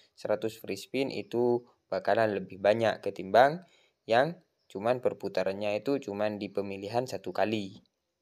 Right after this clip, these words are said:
Ini bakalan nambah ataukah bagaimana? Sudah mengumpulkan di delapan ratus M.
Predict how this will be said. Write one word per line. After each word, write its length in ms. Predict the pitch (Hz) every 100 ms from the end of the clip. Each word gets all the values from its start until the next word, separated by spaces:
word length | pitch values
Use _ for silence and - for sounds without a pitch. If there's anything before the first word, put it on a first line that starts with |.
| _ _ _ _ _ _ _ _ _ _ _
Ini 320 | 107 117 135
bakalan 480 | 110 101 101 101 101
nambah 320 | 104 123 107
ataukah 320 | 101 98 101
bagaimana? 800 | 98 95 98 101 110 131 156 180
Sudah 480 | - - 101 101 101
mengumpulkan 800 | 104 104 101 98 104 98 110 104
di 80 | 101
delapan 560 | 98 101 101 101 104
ratus 400 | 98 101 - 98 -
M. 480 | 107 107 131 156